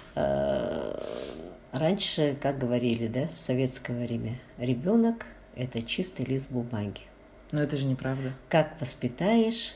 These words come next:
Speaker 1: что
Speaker 2: Мгм.
Speaker 1: в него вложишь, он такой и будет.
Speaker 2: Мгм.
Speaker 1: Но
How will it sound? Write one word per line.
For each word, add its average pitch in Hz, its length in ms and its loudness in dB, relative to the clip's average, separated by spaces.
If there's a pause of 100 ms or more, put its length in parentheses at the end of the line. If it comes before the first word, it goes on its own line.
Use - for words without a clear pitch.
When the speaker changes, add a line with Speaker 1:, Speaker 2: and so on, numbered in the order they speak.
(160)
Speaker 1:
что 156 240 0
Speaker 2:
Мгм. 147 40 2
Speaker 1:
в 139 80 -2
него 135 280 2
вложишь, 185 720 -2 (520)
он 165 200 2
такой 151 360 0
и 143 40 2
будет. 123 420 -2 (360)
Speaker 2:
Мгм. 151 260 0 (1120)
Speaker 1:
Но 139 1040 0